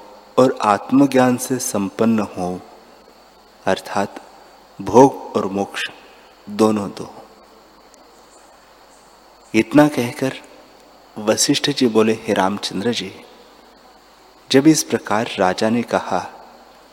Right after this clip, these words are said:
तब देवी ने उसके शीश पर आशीर्वाद दिया कि हे राजन,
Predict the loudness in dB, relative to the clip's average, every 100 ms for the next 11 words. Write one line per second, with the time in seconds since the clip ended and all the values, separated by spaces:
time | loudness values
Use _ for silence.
0 | -20 2 2 4 0 2 2 2 2 -2
1 | -10 -10 -6 -6 -6 -6 -6 -2 -2 0
2 | -4 -2 0 0 -2 -4 -2 -4 -12 -20
3 | -20 -20 -20 -20 -20 -20 -20 -20 -20 _
4 | -10 -10 -6 2 4 4 -2 -4